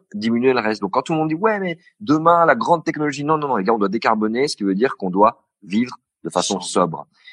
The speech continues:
Speaker 1: Et j'invite les gens à regarder, euh, une vidéo que j'ai faite avec, euh, Yamina Saeb, qui est une docteure en énergie, membre du, du, du giec,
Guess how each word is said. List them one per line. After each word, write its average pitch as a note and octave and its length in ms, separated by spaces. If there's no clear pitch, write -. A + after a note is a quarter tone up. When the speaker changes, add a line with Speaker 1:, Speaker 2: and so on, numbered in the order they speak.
Speaker 1:
Et F#2+ 160
j'invite G2+ 300
les G2 80
gens A2+ 160
à A#2 40
regarder, F#2+ 400
euh, E2 440
une E2+ 240
vidéo F#2+ 220
que G2 60
j'ai F2+ 80
faite G2 100
avec, F#2+ 200
euh, E2 80
Yamina F2 300
Saeb, A2 380
qui - 100
est - 100
une E2 200
docteure F#2 340
en F2+ 80
énergie, F2+ 480
membre G#2+ 340
du, E2 500
du, D#2 400
du D#2 120
giec, A2+ 460